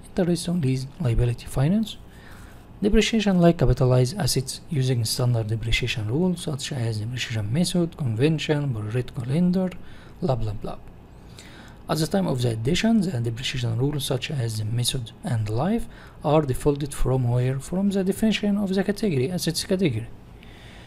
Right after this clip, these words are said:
You can override the default rule if necessary. You can run the process depreciation info tile on the assets, like the normal process of fixed assets cloud.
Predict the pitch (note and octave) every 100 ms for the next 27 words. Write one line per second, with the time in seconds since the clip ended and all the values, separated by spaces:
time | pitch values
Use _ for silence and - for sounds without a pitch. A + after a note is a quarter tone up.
0 | - - F#3 F#3+ F3 C3 B2 C3 C3 A2+
1 | A#2 A#2+ - C3+ F#3+ A3+ A#3 - - -
2 | - - - D#3+ - B3 B3 - - -
3 | - - F3 D#3+ C#3+ D3 C#3+ B2 - C3+
4 | - C#3 - - F3+ A#2+ A2 A2 - C3
5 | C3+ C3 A#2+ A2+ - B2+ B2+ E3 C3 A2
6 | D3 D#3 A3 - - - - F3 C#3+ C#3+
7 | C#3+ - - - - A#2 A#2+ C#3 C#3 C#3
8 | C3 - B2+ B2+ B2 C3 B2 - - C3+
9 | B2+ - - - - - - B2 - C3
10 | A#2 - B2 A2+ A#2 - - - G2 G#2
11 | -